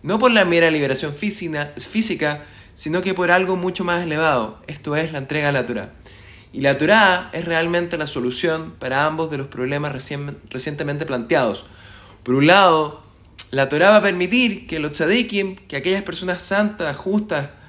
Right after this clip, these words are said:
puedan estar en llamas por Hashem y enfocar este amor y esa energía sin perder su vida en el intento, ya que los preceptos de la Torá son para ser aplicados en un plano físico y material,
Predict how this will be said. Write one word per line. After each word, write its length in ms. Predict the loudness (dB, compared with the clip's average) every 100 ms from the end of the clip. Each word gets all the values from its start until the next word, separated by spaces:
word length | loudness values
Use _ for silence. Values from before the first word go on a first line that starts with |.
| -20 -20 -20 -20 -20 -4
puedan 220 | 2 2
estar 240 | 2 2 2
en 140 | 2
llamas 320 | 4 4 2
por 180 | -2 -4
Hashem 440 | -4 -2 -2 -4 -12 -20 -20 -8
y 80 | -6
enfocar 400 | -6 0 4 4
este 200 | 2 0
amor 340 | 2 4 4
y 60 | 0
esa 140 | -2
energía 460 | -2 -4 -4 -2 -2
sin 300 | 0 0 0
perder 260 | -2 -2 -2
su 140 | -4
vida 180 | -2 0
en 80 | -2
el 100 | -4
intento, 600 | -6 -8 -8 -8 -10 -12 -18 -20 -20 -20 -6
ya 100 | -2
que 100 | 2
los 100 | 0
preceptos 520 | 0 0 2 2 2 0
de 80 |
la 100 | 0
Torá 380 | 2 4 4 2
son 200 | -6 -8
para 180 | -4 -2
ser 180 | -2 -4
aplicados 560 | -4 -4 0 2 0 -2
en 80 |
un 100 | -8
plano 240 | -6 -6 -6
físico 420 | -6 -4 -4 -6
y 40 |
material, 500 | -6 -4 -2 -2 -2